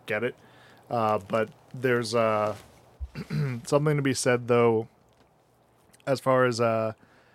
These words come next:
uh, these new barriers in games. And I know, I know you're gonna talk about Shadow of War, which Shadow of War had that, like,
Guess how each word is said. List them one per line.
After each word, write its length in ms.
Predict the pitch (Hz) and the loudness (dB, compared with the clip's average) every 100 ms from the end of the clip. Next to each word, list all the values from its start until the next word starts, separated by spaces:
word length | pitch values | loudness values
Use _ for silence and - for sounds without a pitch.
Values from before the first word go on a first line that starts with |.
| _ _ - | _ _ -8
uh, 600 | 117 110 107 107 107 117 - - | -4 -2 0 -2 -4 -8 -10 -8
these 200 | 131 117 | -8 -4
new 680 | 127 127 127 123 120 117 127 - | 0 2 2 0 -2 -4 -8 -6
barriers 600 | 117 127 135 120 113 107 | 4 6 6 4 2 -4
in 80 | |
games. 480 | 110 107 104 101 104 - - | -6 -6 -6 -8 -10 -16 -10
And 260 | 127 113 110 | -6 -6 -6
I 140 | 120 | -6
know, 220 | 123 117 113 | -4 -4 -4
I 100 | 127 | -6
know 80 | 120 | -4
you're 200 | 120 120 | -4 -2
gonna 160 | 120 113 | 0 0
talk 280 | - 113 - | -2 -4 -2
about 280 | 107 107 | -2 -2
Shadow 260 | - 113 107 | -2 -2 -2
of 120 | 98 | -2
War, 220 | 110 117 | 0 2
which 120 | 107 104 | 2 -2
Shadow 280 | - 117 | -2 0
of 80 | 113 | 2
War 120 | 110 104 | 0 0
had 240 | 104 92 | -2 -6
that, 280 | 92 107 101 | -8 -8 -8
like, 180 | 95 | -12